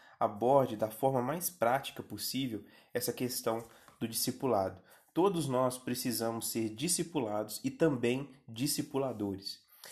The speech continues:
Investir nisso vai nos levar não somente a um crescimento em termos de número, mas principalmente em qualidade. Nós temos a responsabilidade de crescer no nosso, no nosso amor e serviço a Deus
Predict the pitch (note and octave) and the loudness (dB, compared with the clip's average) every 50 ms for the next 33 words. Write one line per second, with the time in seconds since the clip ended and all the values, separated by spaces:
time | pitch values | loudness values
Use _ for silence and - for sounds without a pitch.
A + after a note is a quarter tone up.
0 | - - - C3+ C3+ C3 C#3+ C#3+ C3+ C#3 - - - E3 F3 D#3+ C#3+ A#2+ B2 C#3+ | -10 -4 -2 0 4 4 4 4 4 2 -4 -6 -6 -4 -2 -2 0 0 0 0
1 | D#3+ D#3+ - - - - - _ _ _ _ _ - G#2 A#2+ B2+ C3+ C#3 C3 B2+ | 0 -2 -2 -6 -8 -12 -18 _ _ _ _ _ 2 4 4 4 4 0 -2 0
2 | B2+ B2+ A#2 A2 A#2+ B2+ B2+ B2 C3+ D#3 E3+ - - D#3 C3 B2 A#2+ A#2 - A#2+ | 0 0 0 2 2 2 2 2 0 -2 -2 -2 -2 -2 0 0 -2 -2 -2 -4
3 | A#2 A2+ - B2+ B2 B2+ B2+ - C3 A2 G#2 G#2+ B2 C3+ C3 - A2+ G#2+ A2 A2+ | -6 -4 -4 -4 -2 -2 -2 -4 -4 -4 -4 -2 -2 -4 -4 -4 -8 -6 -4 -4
4 | A2+ A#2 A#2 A2+ G#2+ G#2+ A2 A#2 A#2+ A#2 A#2+ C3+ D3 C#3+ B2 G2+ G2+ - - - | -4 -2 -2 -4 -4 -4 -4 -4 -4 -2 0 0 0 0 0 -2 -4 -6 -14 -20
5 | - - - _ - A2+ A2+ - - - - C#3+ D#3+ G3 F#3+ - F#3 - - D#3 | -20 -20 -20 _ -4 -4 -4 -4 -6 -4 -2 -2 -2 0 -2 -4 -4 -2 -2 0
6 | C#3 A#2+ A2 A2+ A#2 A#2+ - - - _ _ _ - - A2+ - - - C3+ C3 | 0 0 -2 -4 -4 -6 -10 -14 -18 _ _ _ -10 -10 -10 -10 0 2 2 4
7 | C#3 C3+ B2 G#2+ G2+ G2 G2 F#2+ F2 E2 - - _ _ _ _ _ _ - - | 4 2 -2 -2 -2 -2 -2 -4 -8 -12 -16 -20 _ _ _ _ _ _ -20 -10
8 | _ - A#2+ A#2 - - C3+ C#3 C#3+ C#3 C3 C#3 C3+ B2+ B2+ C#3 D#3+ F#3+ G3 - | _ -2 -2 0 0 0 0 0 0 0 0 0 -2 -2 0 0 0 0 -2 -4
9 | - - D#3+ D3 - - D3 C#3 C3 C3+ C3 B2+ G#2+ G#2+ G#2+ G#2 G#2 G#2 G2+ G2+ | -4 -4 -4 -2 -2 -2 -4 -4 -4 -4 -4 -2 -2 -2 -2 -2 -2 -6 -8 -10
10 | G#2+ G#2+ - - - C#3 D#3 D3+ D3+ - - - B2 C3 C#3 C3+ C3+ - - - | -12 -12 -8 -4 -2 -2 -2 -2 -2 -4 -4 -2 -2 -2 -2 -4 -6 -10 -18 -20
11 | - _ _ _ - A2 A2+ A2+ A#2+ A#2+ A#2+ - B2 - - - - - - B2 | -20 _ _ _ -8 -6 -2 0 0 0 0 -2 -4 -4 -2 -2 -2 -4 -4 -4
12 | B2 A#2 A2+ A2+ A2+ - - C3+ B2 A2+ G#2+ A2 A#2 B2+ C#3+ D3 C3+ A#2+ A2+ - | -2 0 0 0 -2 -2 -4 -6 -6 -4 -4 -2 0 2 4 2 2 0 -2 -2
13 | - - D3+ D3+ C#3 B2+ G#2+ G#2+ A#2+ D#3 F3 F3 - - A#2+ G2+ G2 G2+ F#2+ F#2+ | -2 -2 0 0 -2 -2 -4 -4 -4 -4 -4 -4 -4 -4 -4 -4 -4 -4 -4 -4
14 | - - - | -6 -10 -14